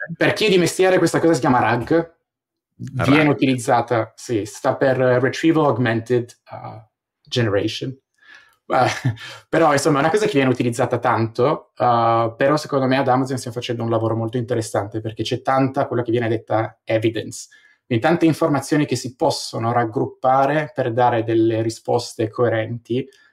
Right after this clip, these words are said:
Speaker 1: a-,
Speaker 2: Mm.
Speaker 1: alle persone che utilizzano l'intelligenza artificiale di Amazon. O
Speaker 2: Tu dici, tu dici che è gratis, però alla fine è un servizio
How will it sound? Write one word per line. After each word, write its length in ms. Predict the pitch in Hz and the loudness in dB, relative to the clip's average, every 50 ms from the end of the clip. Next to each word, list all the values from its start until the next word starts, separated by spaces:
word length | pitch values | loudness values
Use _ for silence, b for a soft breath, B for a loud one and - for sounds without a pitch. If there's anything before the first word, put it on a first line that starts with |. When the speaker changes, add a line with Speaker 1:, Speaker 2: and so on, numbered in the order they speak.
| b b - | b b -2
Speaker 1:
a-, 160 | 107 104 104 | 0 2 2
Speaker 2:
Mm. 40 | 101 | 2
Speaker 1:
alle 240 | 104 110 110 107 | 2 2 2 0
persone 360 | 107 120 117 110 - 113 110 110 | 0 -2 -4 -4 -4 -6 -6 -4
che 100 | 110 117 | -2 -2
utilizzano 440 | 110 - 110 107 107 - 113 107 104 | -2 -2 -2 -2 -2 -2 -4 -6 -6
l'intelligenza 520 | 107 104 104 - 104 104 - 113 107 - 110 | -8 -12 -10 -6 -6 -6 -6 -8 -12 -14 -14
artificiale 500 | 110 - - 107 - - - - - - | -12 -12 -10 -10 -8 -8 -8 -6 -8 -6
di 120 | 113 113 | -8 -8
Amazon. 360 | 117 120 120 - - - _ _ B B B B B B B B - - - | -8 -10 -16 -20 -20 -20 _ _ B B B B B B B B -8 -2 0
O 180 | 107 110 107 | 2 2 2
Speaker 2:
Tu 120 | 101 - - | 2 2 2
dici, 320 | - 113 - - 107 98 - _ _ _ _ _ _ _ _ - | 2 2 2 0 -2 -2 -4 _ _ _ _ _ _ _ _ -4
tu 120 | - 147 | -2 0
dici 260 | 131 120 107 110 107 | 2 2 2 2 2
che 240 | 92 107 101 98 - | 0 2 0 0 0
è 100 | - - | -2 -4
gratis, 540 | 98 110 104 107 123 151 160 127 107 - - | -2 0 0 2 2 2 2 0 0 -2 0
però 140 | - 110 113 | -2 0 2
alla 160 | 104 95 82 | 2 2 2
fine 280 | - 113 131 123 104 - | 2 2 2 2 0 -2
è 100 | - - | -4 -6
un 80 | 87 | -8
servizio 1400 | 85 - - 85 78 76 92 87 - - - - - 90 87 85 82 80 80 80 78 78 76 76 64 - - | -8 -6 -6 -6 -4 -4 -4 -4 -4 -6 -8 -4 -2 0 2 2 2 2 2 0 0 0 0 0 -2 -4 -8